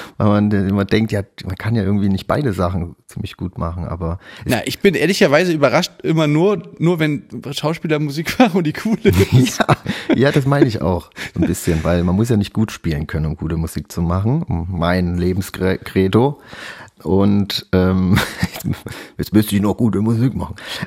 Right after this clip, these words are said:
Speaker 1: Äh, <laughs> nein, ähm.
Speaker 2: Nee, bei dir ist es ja andersrum. Du willst ja quasi aus dem Musik-, ähm, Dings, du willst ja eigentlich mal Schauspieler werden.
Speaker 1: Ja, ich hab grad überlegt, so, man kennt das ja so, äh, zum Beispiel Keanu Reeves hat ja auch irgendwie dieses Jahr ein Comeback gehabt mit seiner alten Band, Keanu Reeves am Bass.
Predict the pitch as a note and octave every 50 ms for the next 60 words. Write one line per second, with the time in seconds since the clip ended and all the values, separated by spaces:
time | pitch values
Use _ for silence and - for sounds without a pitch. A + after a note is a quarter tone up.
0 | _ _ _ _ _ - F2+ F2 E2+ F2+ F2 E2 - - G#2+ G2+ G2+ - - A2+
1 | G2+ G2 F#2 - F2+ F#2+ F#2 F#2 F#2 - - D#3 C#3 F3+ G#3 F#3+ G#3 F#3+ A3 C4
2 | C4 - - D3 C3 B2 A2 F3 F3+ G3 G#3 - - F#3 E3+ F3 F3 E3+ F3 -
3 | D#3+ D#3+ - D#3 D3 D3 C#3+ C3 D#3 A3+ G#3+ - - - - - D3+ E3 - -
4 | - - C#3+ - - - D3+ D3 C#3+ D3+ D3 - - C#3+ C#3 D#3+ E3 E3 E3 E3
5 | E3+ G#3+ G3+ - G3 F3 F3 D#3 E3+ D#3 - - C4+ C4 - - B2+ A#2 G#2+ G#2
6 | G2+ A#2 - - - F3+ - - - F3+ - F3+ D#3+ D#3 C#3 D3+ E3 E3 - -
7 | A2+ G#2+ G#2 G2+ - C#3+ D#3 F#3+ G3 F3+ - - - C#3+ C#3 C#3 C3+ C3 C3 B2
8 | B2+ B2 - - F2+ G2+ - - - G#2+ G#2 G#2+ - - A2 G#2+ A#2 A#2 G#2 G2+
9 | G2+ A2+ C3 D#3 F3+ F#3 - - - A#2 A#2 - - - F#2+ - - - - -
10 | G#2+ B2 B2 A2+ A#2+ G#2+ G#2 A2 A#2 - A2+ G#2 - G2+ G2 G2+ G#2 A2 - -
11 | G2+ F#2+ - B2 C#3 - - C3 A2 A2+ G#2+ - - G#2+ - - F2+ F#2+ G2 G2
12 | - C2 F#2 F2+ - G2 F2+ - E2 F2 F#2 A2 C3+ - - - E2 F2+ G2 F#2+
13 | G2 G2+ A2 A#2+ - - - F#2 F2 D#2 F#2 G#2+ D3+ - - - -